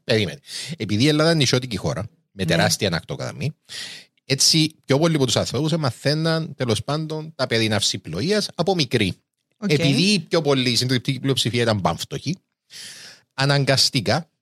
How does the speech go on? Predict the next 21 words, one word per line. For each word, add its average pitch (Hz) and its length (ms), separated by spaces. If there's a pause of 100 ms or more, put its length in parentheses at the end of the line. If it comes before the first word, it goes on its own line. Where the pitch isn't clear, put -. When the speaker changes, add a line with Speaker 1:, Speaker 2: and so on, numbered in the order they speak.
(160)
Speaker 1:
χρησιμοποιούσαν 135 800
τις 143 180
γνώσεις 139 420
που 117 120
είχαν 113 380 (260)
για 190 100
να 156 160 (140)
ταΐσουν 175 420
τις 170 100
οικογένειές 139 600
τους. - 180 (640)
Εμ, 104 460
Speaker 2:
Αυτό - 580
Speaker 1:
ήταν 170 140
Speaker 2:
λέγεται 240 280
εργασία. 214 680
Speaker 1:
Ναι, 135 380
στην 110 260
ουσία 143 560
ήταν 139 340
απλά 120 840